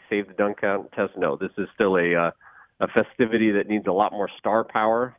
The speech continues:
I think, to become relevant again. Um, you know, not to take anything away from Mac,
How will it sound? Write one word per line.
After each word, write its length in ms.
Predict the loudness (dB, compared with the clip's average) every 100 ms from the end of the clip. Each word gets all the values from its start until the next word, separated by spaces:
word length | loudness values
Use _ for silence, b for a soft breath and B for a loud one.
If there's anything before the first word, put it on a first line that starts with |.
| -6
I 80 |
think, 220 | -4 -6 -4
to 180 | 0 0 0
become 320 | -2 -2 2
relevant 440 | 2 2 0 -2
again. 440 | -4 -2 -2 -2 -6 b b _ -2
Um, 460 | 0 0 0 -4 -4
you 120 | 0
know, 220 | 0 0
not 220 | -2 -2 -2
to 60 |
take 180 | -4 0
anything 540 | 0 0 -4 -4 -2
away 160 | 0 -2 -2
from 140 | -2
Mac, 220 | 0 0